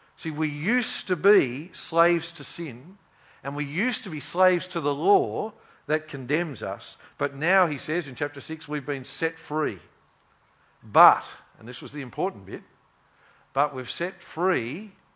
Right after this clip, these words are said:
to be slaves of righteousness, to become slaves of God. But a lot of people back then still had a problem with this. And their problem was sort of a historical one. It was, "Well, why did God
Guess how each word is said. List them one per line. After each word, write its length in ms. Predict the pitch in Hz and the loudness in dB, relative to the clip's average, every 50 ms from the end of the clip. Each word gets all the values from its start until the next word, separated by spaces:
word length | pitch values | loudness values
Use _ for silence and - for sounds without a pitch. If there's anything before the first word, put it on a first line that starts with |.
| _ _ _ _ _ _ _ _ - | _ _ _ _ _ _ _ _ -14
to 100 | - 135 | -14 -12
be 160 | 120 139 127 | -10 -10 -12
slaves 720 | - - - - - 147 160 165 165 165 160 151 123 131 | -10 -12 -12 -6 0 4 4 4 4 4 0 -2 -4 -8
of 140 | 143 127 143 | -10 -6 -2
righteousness, 680 | 160 180 196 190 - - 110 92 - - 95 85 - - - - - - - - _ _ _ _ _ _ _ _ _ _ - | 0 0 0 0 -2 -10 -12 -12 -12 -14 -16 -18 -20 -20 -18 -18 -18 -20 -20 -20 _ _ _ _ _ _ _ _ _ _ -16
to 60 | - | -12
become 340 | 110 120 - - 135 131 127 | -12 -8 -2 -2 -2 -2 -2
slaves 640 | - - - 151 151 151 151 147 139 135 123 107 - | -6 -6 0 4 6 6 6 6 4 2 -2 -6 -8
of 220 | - 135 110 107 | -10 -12 -10 -4
God. 400 | 113 139 147 143 127 104 92 87 - - _ _ _ _ _ _ _ _ _ _ _ _ _ - - - - - | 0 2 2 4 2 2 -2 -6 -12 -20 _ _ _ _ _ _ _ _ _ _ _ _ _ -20 -20 -16 -6 0
But 80 | 151 | 2
a 40 | 160 | 6
lot 160 | 196 247 285 | 10 10 10
of 120 | 294 262 - | 8 8 4
people 360 | 233 226 185 190 180 156 151 | 2 2 2 2 0 0 0
back 320 | 156 151 170 175 165 139 | 0 2 2 2 2 2
then 200 | 165 170 165 147 | 0 0 0 -2
still 220 | - - - 185 160 | -4 -2 -2 0 2
had 100 | 160 151 | 2 0
a 60 | 139 | 0
problem 300 | - - 143 123 120 117 | 0 0 -2 -2 -2 -6
with 100 | 107 92 | -10 -12
this. 300 | 104 98 - - - - - _ _ _ _ - - - - - | -14 -16 -18 -20 -20 -20 -20 _ _ _ _ -20 -20 -20 -16 -10
And 100 | 139 143 | -6 -6
their 80 | 151 151 | -4 2
problem 400 | - 202 247 269 277 240 180 139 | 8 8 8 8 8 4 2 2
was 240 | 127 123 135 147 | 0 0 -2 -2
sort 160 | - - 247 247 | -2 -4 -2 0
of 80 | 190 | 0
a 60 | 151 | 0
historical 720 | 123 147 151 - - - 170 185 220 226 180 - - 117 107 | 0 0 -4 -6 -2 4 6 8 8 6 6 2 -2 -6 -4
one. 220 | 107 110 123 156 | -2 -2 -2 -2
It 80 | 170 156 | -2 -4
was, 160 | 160 160 143 | -4 -6 -4
"Well, 140 | 156 165 156 | -4 -4 -2
why 280 | 147 156 175 208 240 | 0 4 4 4 4
did 320 | 247 220 151 123 127 113 - | 4 2 -2 -4 -8 -6 2
God 420 | 143 170 185 160 131 120 127 139 | 6 6 8 8 8 6 2 0